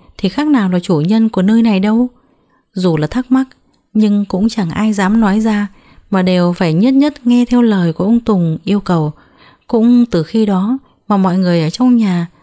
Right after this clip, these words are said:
dường như trở nên e dè hơn trước. Mặc dù ông Tùng đã cho phép Lệ được tự do như là chủ nhân của căn nhà,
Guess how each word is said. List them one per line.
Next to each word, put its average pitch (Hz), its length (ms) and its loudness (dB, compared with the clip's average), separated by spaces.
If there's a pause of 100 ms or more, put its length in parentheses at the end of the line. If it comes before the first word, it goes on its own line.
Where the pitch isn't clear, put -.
(140)
dường 180 360 0
như 254 200 2
trở 170 160 -2
nên 196 200 0
e 196 220 -4
dè 170 240 -2
hơn 185 180 -2
trước. 247 260 -4 (1080)
Mặc 156 120 -2
dù 160 140 0
ông 214 220 0
Tùng 160 340 -2
đã 170 80 -2
cho 214 180 -2
phép 254 240 -2
Lệ 190 220 -2
được 175 220 -2
tự - 200 -4
do 208 260 -2
như 214 180 2
là 196 120 2
chủ 175 180 0
nhân 196 280 -2
của 170 100 -6
căn 202 220 -2
nhà, 156 300 0